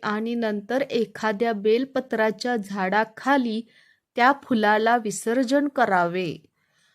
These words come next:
प्रदोष काळातील प्रदोषला करा हे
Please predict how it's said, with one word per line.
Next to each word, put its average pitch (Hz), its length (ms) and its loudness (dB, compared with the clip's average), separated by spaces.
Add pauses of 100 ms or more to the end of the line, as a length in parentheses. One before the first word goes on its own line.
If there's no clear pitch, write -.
(220)
प्रदोष 254 440 4
काळातील 247 720 4 (120)
प्रदोषला - 1300 -2 (140)
करा 214 340 4
हे 214 220 0